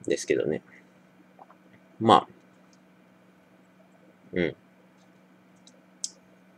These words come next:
ねと。やっぱ美味しいんじゃない？エルチキは。うん。やっぱり。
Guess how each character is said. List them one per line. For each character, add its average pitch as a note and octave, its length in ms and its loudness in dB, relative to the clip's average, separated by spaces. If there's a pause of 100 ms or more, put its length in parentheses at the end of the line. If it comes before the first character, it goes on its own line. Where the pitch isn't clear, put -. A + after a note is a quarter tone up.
(1800)
ね F2 140 6
と。 - 160 -4 (1500)
や - 60 0
っ - 40 -6
ぱ - 240 10
美 G#2+ 60 8
味 C#3+ 80 12
し - 140 0
い A3 60 10
ん - 20 10
じ C3+ 80 10
ゃ - 20 10
な F2+ 160 4
い？ F#2+ 60 6
エ F2+ 80 8
ル F2 100 6
チ - 160 -10
キ E2+ 100 4
は。 D#2 160 6 (1900)
う F#2 80 -2
ん。 D#2 320 -2 (800)
や E2+ 140 2
っ - 20 -14 (100)
ぱ E2+ 120 8
り。 B1+ 200 -4